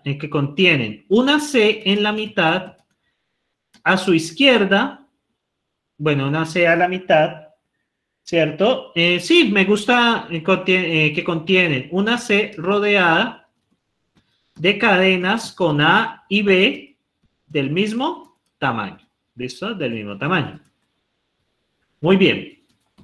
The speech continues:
correcto. Entonces, cualquier cadena puede ser, por ejemplo, A C C B A, por ejemplo. Siempre va a tener un mismo número de, de acá de A's o B's y acá el mismo número de A's o B's.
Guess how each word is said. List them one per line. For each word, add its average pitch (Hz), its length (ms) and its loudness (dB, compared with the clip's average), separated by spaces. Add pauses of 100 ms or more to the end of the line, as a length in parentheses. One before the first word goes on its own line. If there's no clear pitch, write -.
correcto. 117 500 -2 (1160)
Entonces, 226 320 4
cualquier 226 400 4
cadena 247 480 2
puede 208 200 6
ser, 208 200 0
por 214 140 0
ejemplo, 175 480 2
A 220 160 6
C 226 220 -2
C 240 360 0
B 175 200 0
A, 185 180 0
por 139 140 -2
ejemplo. 135 420 -4
Siempre 220 480 0
va 214 140 2
a 196 80 -4
tener 208 420 -2
un 170 200 -6
mismo 196 220 -2
número 240 360 0
de, 226 480 2
de 180 180 0
acá 175 300 2
de 139 120 2
A's 160 200 2
o 226 140 0
B's 214 440 -2
y 165 80 -4
acá 175 200 -2
el 165 80 -4
mismo 151 200 -4
número 123 260 -4
de 113 60 0
A's 104 240 -6
o 202 60 0
B's. - 360 -2